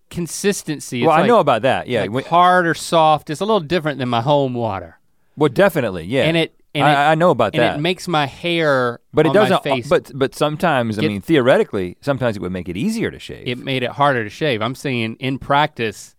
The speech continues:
Speaker 2: So this particular
Speaker 1: my,
Speaker 2: travel
Speaker 1: my,
Speaker 2: water.
Speaker 1: my razor got clogged up.
Speaker 2: So you just say Thai water.
Speaker 1: I didn't have a backup.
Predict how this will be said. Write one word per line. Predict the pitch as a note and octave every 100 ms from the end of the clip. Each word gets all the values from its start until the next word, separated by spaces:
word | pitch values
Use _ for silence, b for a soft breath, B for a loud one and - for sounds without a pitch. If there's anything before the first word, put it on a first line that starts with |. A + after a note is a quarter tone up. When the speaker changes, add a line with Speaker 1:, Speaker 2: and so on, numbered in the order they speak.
| _
Speaker 2:
So | - B2+
this | G#2 D3+
particular | - A#2 - A3 C#3 E3
Speaker 1:
my, |
Speaker 2:
travel | - - D#3+ F2+
Speaker 1:
my, |
Speaker 2:
water. | E3 C#2 C2 C2+
Speaker 1:
my | B2+ F3
razor | A3+ G3+ F#3 D3+ D3
got | C3+ B2+
clogged | - D3 B2+ A2+ G#2+
up. | A2+ G2
Speaker 2:
So | -
you | B2+
just | A#2 G#2
say | G#2
Thai | - - C#3+
water. | G2+ D#2 B1+ A#1 - _ _ _ _ _ _
Speaker 1:
I | C3
didn't | C3
have | B2
a | A2
backup. | A2 A2+ A2 A2+ G2+